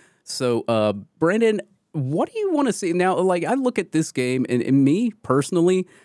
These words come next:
uh, last week against Tennessee, Richardson did phenomenal. Four hundred fifty-three passing yards, averaged ten point one yards per attempt.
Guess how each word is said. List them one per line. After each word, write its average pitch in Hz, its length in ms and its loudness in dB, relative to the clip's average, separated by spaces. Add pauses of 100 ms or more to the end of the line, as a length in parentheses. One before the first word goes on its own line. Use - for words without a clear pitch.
(460)
uh, - 60 -6 (180)
last 202 360 -2
week 165 260 0
against 120 340 -4
Tennessee, 123 480 -2
Richardson 160 460 0
did 101 160 -4
phenomenal. 101 720 0
Four 156 240 2
hundred 170 220 2
fifty-three 127 420 -2
passing 113 440 -2
yards, 107 340 2
averaged 101 300 -2
ten 131 140 0
point 117 240 -2
one 107 160 0
yards 101 300 -2
per 95 200 -6
attempt. 113 580 -4